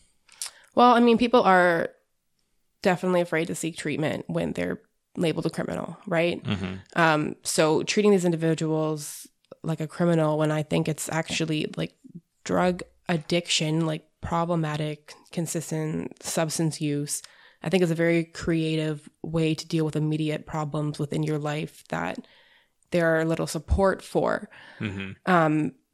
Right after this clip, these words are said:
Speaker 1: but again, that behavior is criminalized within certain contexts, unfortunately. Um,
Speaker 2: Yeah, it's
Speaker 1: Mm-hmm.
Speaker 2: interesting. I mean,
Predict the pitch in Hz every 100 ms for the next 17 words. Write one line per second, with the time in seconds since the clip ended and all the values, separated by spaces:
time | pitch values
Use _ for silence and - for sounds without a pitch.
0 | 170 196 170 165 160 160 156 160 170 165
1 | 160 - - 160 156 165 170 - 165 -
2 | - - _ _ - 165 156 165 156 151
3 | 151 147 151 - - - - - 165 -
4 | - - 165 185 196 180 165 160 156 156
5 | 151 _ _ _ _ _ _ _ _ _
6 | _ _ _ _ _ _ _ _ - -
7 | 131 110 127 98 101 104 101 101